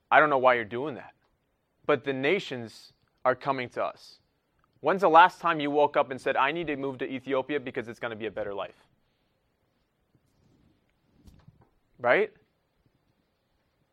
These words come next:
Because people aren't thinking like that, right? But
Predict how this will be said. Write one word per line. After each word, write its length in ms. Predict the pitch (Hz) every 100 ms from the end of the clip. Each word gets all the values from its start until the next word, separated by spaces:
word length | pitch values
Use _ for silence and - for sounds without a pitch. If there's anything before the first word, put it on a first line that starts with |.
| - 143
Because 280 | 165 190
people 480 | - 190 170 165 165 - _ -
aren't 220 | 165 156
thinking 340 | 220 240 170
like 220 | 123 101
that, 220 | - 95 -
right? 280 | 120 165
But 140 | 151